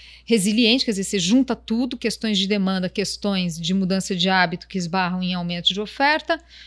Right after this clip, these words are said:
junta tudo, isso obviamente t-, traz limites pro Banco Central, né? É, agora, é claro que o fiscal é, sem dúvida, um ponto, né?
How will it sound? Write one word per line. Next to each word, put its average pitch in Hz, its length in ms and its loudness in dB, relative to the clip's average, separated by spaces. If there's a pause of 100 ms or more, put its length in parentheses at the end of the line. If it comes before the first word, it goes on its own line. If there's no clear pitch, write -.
junta 269 480 2
tudo, 294 420 -4
isso 302 280 -2
obviamente 262 640 -6 (1160)
t-, - 120 -8
traz 233 640 2
limites 233 460 0
pro 269 180 -6
Banco 226 280 -4
Central, 226 680 -4 (320)
né? 196 280 -6 (400)
É, 196 680 4
agora, 190 320 0
é 185 60 -2
claro 180 380 2
que - 140 -10
o 233 40 -6
fiscal 208 800 -4
é, 190 200 -4
sem 214 240 -4
dúvida, 185 300 -4
um 247 80 -2
ponto, 214 520 -6
né? 185 260 -8